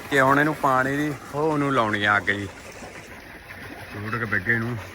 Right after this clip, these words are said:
ਫਿਰ ਰੌਣੇ ਕਰਕੇ ਬੀਜ ਦੇਂਗੇ ਕੱਖ ਯਾਰ। ਲੇਟ ਹੋਈ ਜਾਂਦੇ, ਉਹ ਵੱਡੇ ਪਏ ਨੇ ਆਪਣੇ, ਰਸੀੜ ਵੀ ਚੱਕਣ ਵਾਲੀ ਰਹਿੰਦੀ ਆ। ਕਰਤੀ ਨੂੰ ਕਿਹਾ ਹੋਇਆ ਕਿ ਲਵਾਈ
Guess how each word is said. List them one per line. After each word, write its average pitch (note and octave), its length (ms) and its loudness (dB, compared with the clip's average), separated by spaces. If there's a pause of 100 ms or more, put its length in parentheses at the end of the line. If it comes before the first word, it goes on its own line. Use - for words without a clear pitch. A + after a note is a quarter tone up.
(160)
ਫਿਰ G2 100 -4
ਰੌਣੇ G#2 280 2
ਕਰਕੇ G#2 280 2
ਬੀਜ G2 260 0
ਦੇਂਗੇ F#2 180 4
ਕੱਖ F#2 240 2
ਯਾਰ। F#2+ 220 -2 (960)
ਲੇਟ G2 220 -4
ਹੋਈ G2 180 -4
ਜਾਂਦੇ, F#2 220 -4 (140)
ਉਹ G#2+ 260 -6
ਵੱਡੇ F2 280 0
ਪਏ G#2 160 -2
ਨੇ G2+ 100 -2
ਆਪਣੇ, G2 260 -8 (320)
ਰਸੀੜ F#2+ 340 -4
ਵੀ F2+ 100 -4
ਚੱਕਣ F#2+ 280 -4
ਵਾਲੀ F#2+ 200 0
ਰਹਿੰਦੀ G2+ 260 -6
ਆ। G2+ 40 -8 (800)
ਕਰਤੀ G#2+ 300 -2
ਨੂੰ A2+ 120 2
ਕਿਹਾ G2 260 6
ਹੋਇਆ G2 180 6 (1400)
ਕਿ G2 80 -6
ਲਵਾਈ F#2+ 400 4